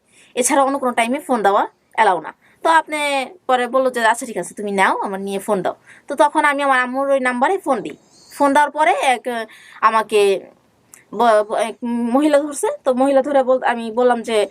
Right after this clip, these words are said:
আহ, সালাম দিয়ে বলতেছে, "আম্মু, কেমন আছো?" তো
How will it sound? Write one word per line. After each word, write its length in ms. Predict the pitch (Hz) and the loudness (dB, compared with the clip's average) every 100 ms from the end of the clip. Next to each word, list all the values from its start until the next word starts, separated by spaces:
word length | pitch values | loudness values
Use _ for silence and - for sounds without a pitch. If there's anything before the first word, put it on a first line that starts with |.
| _ _ - | _ _ -6
আহ, 320 | - 180 175 160 170 - | 0 0 0 -6 -8 -2
সালাম 200 | 262 247 | 0 2
দিয়ে 120 | 247 | -2
বলতেছে, 200 | 233 240 | -2 -4
"আম্মু, 200 | 220 247 277 | -2 -2 0
কেমন 180 | 254 247 226 | 0 0 -4
আছো?" 180 | - 170 139 _ _ _ _ _ - | -6 -8 -10 _ _ _ _ _ -14
তো 60 | 226 | -4